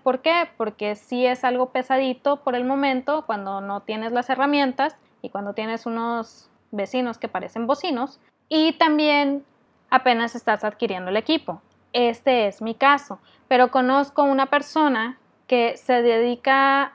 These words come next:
a publicar un episodio de su podcast por día. Imagínate el trabajo que eso implica.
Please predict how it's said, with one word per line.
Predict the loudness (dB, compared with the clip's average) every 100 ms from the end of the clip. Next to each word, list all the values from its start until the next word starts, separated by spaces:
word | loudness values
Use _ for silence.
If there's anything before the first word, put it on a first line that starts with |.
| -6
a | -4
publicar | -2 -2 0 4 4 0 _
un | 0 2 2 0 -6
episodio | -4 -4 0 2 4 4
de | 2
su | -2
podcast | -2 0 0 -2 -6 -8 _ _
por | 0 0
día. | 0 0 0 -4 _ _ 4
Imagínate | 6 6 4 2 2 2 2 0 2
el | 2 2
trabajo | 2 2 4 4 2 -2
que | 0 -2 0
eso | 0 0 -2 -2
implica. | 0 0 -4 0 2 2 0 -8